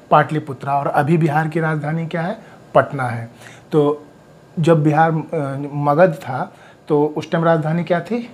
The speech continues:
राजगीर थी। उसके बाद वैशाली हुई, उसके बाद पाटलिपुत्रा। जो बौद्ध संगति थी, प्रथम बौद्ध संगति, वो कहाँ हुई? राजगीर में। द्वितीय बौद्ध संगति वैशाली में और तृतीय बौद्ध संगति कहाँ हुई?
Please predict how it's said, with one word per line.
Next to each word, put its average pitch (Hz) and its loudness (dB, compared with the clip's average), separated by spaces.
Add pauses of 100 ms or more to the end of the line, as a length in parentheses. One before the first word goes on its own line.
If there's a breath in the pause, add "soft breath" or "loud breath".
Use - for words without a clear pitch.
(100)
राजगीर 139 0
थी। - 4
उसके 160 0
बाद 147 0
वैशाली 143 0
हुई, 185 4
उसके 165 -2
बाद 147 0
पाटलिपुत्रा। 127 -4 (520 loud breath)
जो 170 6
बौद्ध 170 2
संगति 165 -2
थी, 151 -6
प्रथम 160 -2
बौद्ध 151 2
संगति, 151 -2
वो 156 4
कहाँ 156 0
हुई? 208 -2 (140)
राजगीर 143 2
में। 220 0 (100)
द्वितीय 156 0
बौद्ध 160 2
संगति 165 0 (360 loud breath)
वैशाली 143 2
में 214 0 (240 loud breath)
और - -8 (100)
तृतीय 160 2
बौद्ध 151 2
संगति 156 -2
कहाँ 151 0
हुई? 226 2